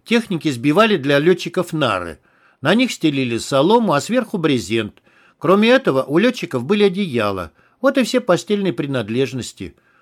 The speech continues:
В таких условиях они обычно жили и спали. Технический состав жил в землянках около аэродрома. Эти землянки они сами рыли для себя. А если рядом с аэродромом не было деревни,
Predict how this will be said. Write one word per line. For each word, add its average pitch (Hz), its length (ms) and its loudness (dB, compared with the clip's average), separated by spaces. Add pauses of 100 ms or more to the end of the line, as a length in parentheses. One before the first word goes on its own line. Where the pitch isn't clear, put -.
(100)
В - 20 -16
таких 196 380 0
условиях 220 460 0
они 175 200 0
обычно 175 420 -2
жили 165 460 -4
и 127 100 -12
спали. 101 540 -4 (1700)
Технический 180 640 0
состав 127 520 -2
жил 214 200 -2
в 214 60 -6
землянках 147 680 0
около 208 320 2
аэродрома. 113 600 -2 (340)
Эти 180 240 0
землянки 208 480 2
они 170 360 2
сами 156 380 0
рыли 120 300 0
для 104 200 -6
себя. 113 480 -6 (440)
А 147 140 2
если 190 280 2
рядом 208 300 2
с - 80 -10
аэродромом 202 640 2
не 190 100 2
было 180 220 0
деревни, 202 540 -4